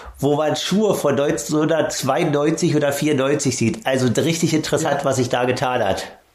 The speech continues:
Speaker 2: Er hat mir Jörg auch mal gezeigt, die, die, die Kamera, und der hat tatsächlich einen Schuh,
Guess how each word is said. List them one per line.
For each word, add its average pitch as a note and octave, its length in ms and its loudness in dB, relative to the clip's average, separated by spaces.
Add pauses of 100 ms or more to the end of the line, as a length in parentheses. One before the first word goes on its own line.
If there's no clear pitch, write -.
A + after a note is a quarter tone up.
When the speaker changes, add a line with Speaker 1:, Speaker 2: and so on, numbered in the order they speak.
(260)
Speaker 2:
Er C3 120 0
hat F3 180 -2
mir F#3+ 100 2
Jörg F3+ 280 0
auch F3 200 -2
mal E3+ 180 0
gezeigt, D#3 520 -2
die, D3+ 280 0
die, F3 420 -2
die E3 140 0
Kamera, E3 540 0
und C#3+ 120 0
der D3 160 2
hat E3 160 -2
tatsächlich E3 640 -2
einen C#3 120 -2
Schuh, F3 440 0